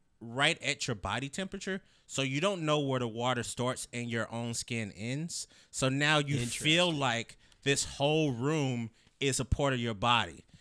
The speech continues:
Speaker 1: So it's supposed to be one of these most relaxing, um, environments. Some people report it having, like, hallucinations in there, um, just because everything is taken away from you. You kinda, or the pod, or the room, whichever one you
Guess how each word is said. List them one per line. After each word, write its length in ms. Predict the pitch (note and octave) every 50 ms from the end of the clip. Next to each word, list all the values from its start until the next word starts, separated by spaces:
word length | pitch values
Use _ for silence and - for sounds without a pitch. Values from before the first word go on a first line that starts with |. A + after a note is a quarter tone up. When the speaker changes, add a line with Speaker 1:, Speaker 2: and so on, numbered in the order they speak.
| - _ -
Speaker 1:
So 140 | - - B2+
it's 80 | B2+
supposed 260 | - - E3+ D#3 D3
to 60 | - D3
be 80 | C#3+
one 200 | C3+ C3+ C#3+ C#3
of 80 | C#3 B2+
these 220 | C3 B2+ A#2+ A2+
most 340 | B2+ C3 C3+ B2+ B2 - -
relaxing, 840 | A#2+ A#2 A2+ A2 A#2+ B2 A#2+ B2 A#2+ A2+ - - - C3+ B2+ B2 A#2 - - - - _ _ -
um, 260 | A#2+ B2 A#2+ A#2 A2 -
environments. 600 | A#2 A2 G2+ G2+ A#2 B2 B2+ B2+ B2+ C3 B2 -
Some 180 | - - C#3 B2+
people 280 | - - C#3 B2 B2+ A#2+
report 380 | A#2 A2+ - - C3 B2 A#2
it 100 | A2+ - -
having, 420 | B2+ A#2+ A#2 A2+ A2+ A2+ A2 A2+
like, 180 | A2+ G#2+ G#2 -
hallucinations 840 | - A#2+ A#2 B2 A#2 - - G#2+ G#2+ A2+ A#2 A#2 - - B2+ - -
in 120 | B2+ B2
there, 320 | A#2+ A#2+ A#2+ A#2+ A#2+ A#2 - - - - - _ -
um, 220 | A2 A#2 A#2+ A#2
just 260 | A2 - C#3+ - - -
because 320 | C#3 - - C#3 B2 - - -
everything 560 | A#2 C3+ C3+ B2+ C3+ B2 - C3 A#2+ A#2 A2
is 140 | A2 - -
taken 280 | - B2 A2 - A2
away 220 | G#2+ G#2 G#2+ A2 G#2+
from 240 | G#2 - G#2+ G2+
you. 200 | G#2 G2+ G2+ F#2+ - _ _ _ _ _
You 100 | - A2
kinda, 560 | - - - B2 A#2+ A#2 A#2 A2+ A2 A2 G#2 - _ _ _
or 240 | - B2+ B2+ B2+ B2
the 120 | G#2+ A#2
pod, 440 | G#2 - - A2 G#2 G#2+ G#2 G#2+ G2 -
or 160 | A2+ A#2 A#2
the 100 | A2+ A2+
room, 320 | G#2 G#2 G#2 G#2 G2+ G#2
whichever 320 | G2 G#2 - - G#2 G2 G#2+
one 240 | G2 G2 F#2+ F#2
you 220 | F#2 F#2 F#2+ F#2